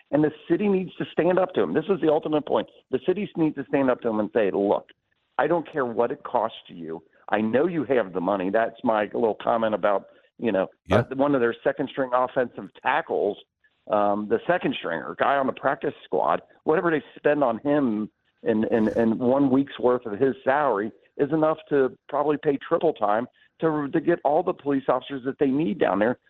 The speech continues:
Speaker 1: so they stop stealing them from the districts. So that, that way, it's a little less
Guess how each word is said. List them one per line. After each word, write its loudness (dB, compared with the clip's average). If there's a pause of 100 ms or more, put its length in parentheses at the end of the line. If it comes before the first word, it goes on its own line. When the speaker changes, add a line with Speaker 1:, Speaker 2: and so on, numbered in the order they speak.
(140)
Speaker 1:
so 0
they 0 (100)
stop -4 (220)
stealing 2
them 2
from 4
the 2
districts. -2 (460)
So 2
that, 0 (100)
that -2
way, 0
it's -4
a 0
little 2
less 0